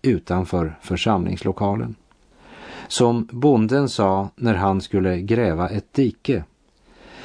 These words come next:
"Jag vill gräva diket så rakt och så uppriktigt att Gud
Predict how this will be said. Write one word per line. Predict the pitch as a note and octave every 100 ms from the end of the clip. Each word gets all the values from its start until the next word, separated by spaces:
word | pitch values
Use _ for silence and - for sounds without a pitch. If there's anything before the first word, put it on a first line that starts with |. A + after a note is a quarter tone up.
| - -
"Jag | G#2 A#2 B2
vill | B2+ B2+
gräva | B2 B2 C#3+ A2 G2 B2+ - -
diket | G#2+ D3 A2+ - - C3+ -
så | - G#2+ A2
rakt | G#2+ C3+ F#2+ - - - - _ -
och | A#2
så | - F#2+
uppriktigt | C#3 B2 F#2+ G#2 A2+ - D#2+ - - _ -
att | G#2 F#2+ - -
Gud | A#2 C3+ C#3 F#2 D#2